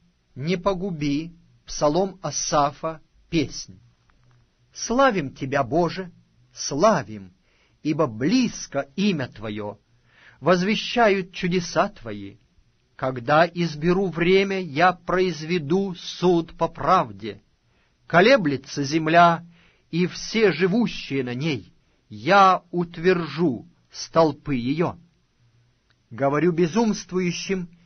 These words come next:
"Не безумствуйте", и нечестивым: "Не поднимайте рога". Не поднимайте высоко рога вашего, не говорите жестоковыйно, ибо не от востока, и не от запада,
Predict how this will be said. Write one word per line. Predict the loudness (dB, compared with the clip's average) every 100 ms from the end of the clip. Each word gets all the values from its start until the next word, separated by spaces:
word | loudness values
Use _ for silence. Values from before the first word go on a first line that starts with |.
| _ -14
"Не | -8 -4
безумствуйте", | 0 0 2 2 0 -4 -12 -14 -14 -16 -20 -20 _ _ _ -20 _
и | -2
нечестивым: | -2 0 -2 -4 -6 -4 -2 -2 -6 -14 _
"Не | -10 -4 -2
поднимайте | 2 2 2 2 4 4 0 -6 -6
рога". | 2 4 2 0 -12 -14 _ _ _ _ -12
Не | -10 -6
поднимайте | -6 -6 -8 -4 0 2 0 -4 -10
высоко | -8 -8 -6 -8 -2 2 2
рога | 2 2 2 0 -4
вашего, | -4 -6 -8 -16 -16 -18 _ _ _ _ _
не | -4 0
говорите | 2 4 2 0 -4
жестоковыйно, | -6 -6 -8 -6 -4 0 0 0 -8 -14 -20 _ _ _ _ -6
ибо | -4 -2 -2
не | -2 -2
от | 0 -2 0
востока, | -4 -4 -10 -2 0 0 -8 -20 -20 _
и | -6 -2
не | 4
от | 4 2
запада, | 0 0 0 -4 -12 -12